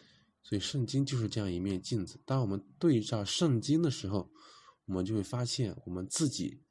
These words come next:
究竟是一个怎样的人，我们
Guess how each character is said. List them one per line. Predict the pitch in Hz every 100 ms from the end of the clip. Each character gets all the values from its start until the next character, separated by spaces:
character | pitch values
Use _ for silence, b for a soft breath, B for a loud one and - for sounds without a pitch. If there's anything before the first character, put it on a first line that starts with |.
| _ _ _ -
究 | 117 104
竟 | 110 92
是 | -
一 | 95
个 | 90
怎 | 87 85
样 | 95 95
的 | 82
人， | 95 95 - b b b b b _ -
我 | 92 95
们 | 104